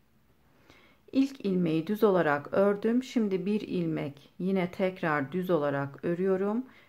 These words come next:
İlk örmüş olduğum ilmeği diğerinin üstünden geçirerek kesiyorum. Burada iki, dört,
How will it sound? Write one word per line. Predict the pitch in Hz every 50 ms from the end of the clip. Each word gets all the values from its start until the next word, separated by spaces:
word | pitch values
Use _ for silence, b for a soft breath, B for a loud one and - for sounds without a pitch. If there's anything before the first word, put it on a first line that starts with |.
| B B _ _
İlk | - 247 254 254 262 - - -
örmüş | 196 208 208 214 226 247 254 - 247
olduğum | 202 180 175 165 175 165 170 160 -
ilmeği | - - 214 208 190 180 170 175 202 240 - -
diğerinin | 247 226 208 185 170 170 170 175 180 220 240 - -
üstünden | - 202 - - - 165 165 160 156 156 151 156 160
geçirerek | - 208 214 208 - 165 165 160 180 202 214 - -
kesiyorum. | - 165 160 - - - - - - - - b b b b b b b _ -
Burada | 254 240 220 208 226 226 240
iki, | - - 208 - - - - 214 220 220 -
dört, | 196 185 190 202 202 202